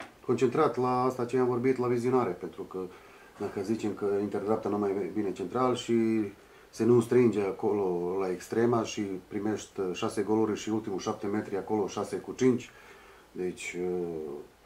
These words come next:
asta pot să înțeleg toate, să greșești una, două, pot să înțeleg, dar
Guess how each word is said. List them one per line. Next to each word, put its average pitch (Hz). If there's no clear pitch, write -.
asta 95
pot -
să -
înțeleg 101
toate, 101
să -
greșești 87
una, 85
două, 82
pot 82
să -
înțeleg, 82
dar 76